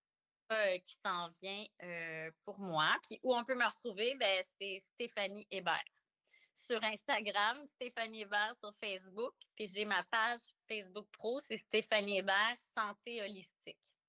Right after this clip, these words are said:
Mais bon, avec Stéphanie Hébert, vous allez me retrouver <laughs>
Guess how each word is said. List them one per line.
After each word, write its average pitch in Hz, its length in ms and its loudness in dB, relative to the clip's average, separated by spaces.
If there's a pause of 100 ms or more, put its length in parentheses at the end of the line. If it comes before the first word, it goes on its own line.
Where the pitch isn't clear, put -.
(720)
Mais 190 100 4
bon, 196 120 4 (100)
avec 214 260 2
Stéphanie 254 540 -6
Hébert, 220 460 0
vous 208 180 -14
allez 190 240 -4
me 202 120 -8
retrouver 196 440 -12 (300)
<laughs> - 340 -6